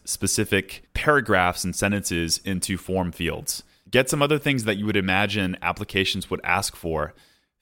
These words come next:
Things like date of birth, things like your driver's license number, things like your address maybe, and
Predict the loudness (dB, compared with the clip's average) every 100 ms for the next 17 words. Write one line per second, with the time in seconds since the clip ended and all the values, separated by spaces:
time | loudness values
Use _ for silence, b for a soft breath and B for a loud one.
0 | -4 -2 0 2 0 4 2 4 4 4
1 | 2 -4 -20 _ _ _ -2 -2 2 2
2 | 2 2 4 4 2 0 0 -2 -4 -4
3 | -4 -8 -8 -6 -4 0 2 0 -2 -2
4 | 0 0 2 2 2 0 0 0 -6 -8
5 | b b b 0 2 2